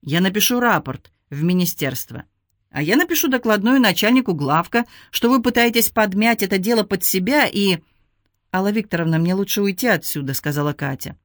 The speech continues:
"Нет, останьтесь", Мухина смотрела на Крапова. "У нас с вами ещё есть дела.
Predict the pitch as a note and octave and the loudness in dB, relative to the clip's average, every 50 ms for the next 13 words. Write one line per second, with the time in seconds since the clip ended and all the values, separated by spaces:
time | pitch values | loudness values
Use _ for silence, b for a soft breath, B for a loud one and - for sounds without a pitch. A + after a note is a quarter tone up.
0 | _ _ _ - D3+ F#3+ A#3+ B3+ - E4 D#4 - - B3+ A#3 G#3+ G#3 G3 F3+ A3 | _ _ _ -2 2 2 2 4 2 2 0 0 0 2 2 4 4 2 2 0
1 | A3 - - - _ _ _ _ _ _ _ _ _ - F3+ F#3+ F3+ F#3+ F#3+ F#3+ | -2 -2 -6 -8 _ _ _ _ _ _ _ _ _ -2 -2 0 0 0 0 0
2 | - - F#3 F#3 F#3 F3+ F3 E3+ F3 F3+ F#3 F#3 - F3+ F3 E3 D#3+ - E3 D3+ | 0 0 -2 -2 -2 -2 -2 0 0 0 -2 -2 -2 -2 0 0 0 -2 -4 -4
3 | D#3+ D#3 - _ _ _ _ _ _ _ _ - D#3+ F3+ G3+ G#3+ G#3+ G#3+ - G#3 | -4 -6 -8 _ _ _ _ _ _ _ _ -4 0 2 4 4 4 2 0 2
4 | A3 B3+ C#4 C4+ C4 B3+ - - A#3 A3+ G3+ G#3 A#3+ A#3+ A3 G#3+ G3+ A#3 C4 C4+ | 4 4 6 6 6 6 4 2 2 2 2 2 0 0 0 -2 -2 -2 0 2
5 | A#3+ F3+ C3+ F2 | 2 0 0 -2